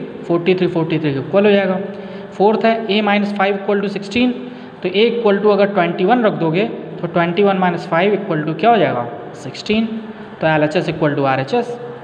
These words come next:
ओके। Now question number five, p by eight equal, p by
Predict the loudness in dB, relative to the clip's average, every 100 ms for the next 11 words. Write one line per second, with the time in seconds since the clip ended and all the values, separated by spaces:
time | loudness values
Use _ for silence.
0 | -18 -18 -18 -18 -8 -4 0 0 0 -6
1 | -12 -14 -16 -18 -20 -18 -18 -16 -16 -16
2 | -18 -16 -18 -18 -18 -20 -20 -20 -18 -18
3 | -18 -18 -20 -20 -18 -16 -16 -16 -18 -18
4 | -20 -20 -20 -18 -6 0 2 2 -2 -10
5 | -14 -14 -16 -10 -4 -2 2 4 4 4
6 | 2 -4 -10 -14 -16 -18 -18 -18 -18 -2
7 | 2 2 0 -4 -10 -14 -14 -2 0 2
8 | 2 2 2 0 0 0 0 -2 -6 -6
9 | -2 0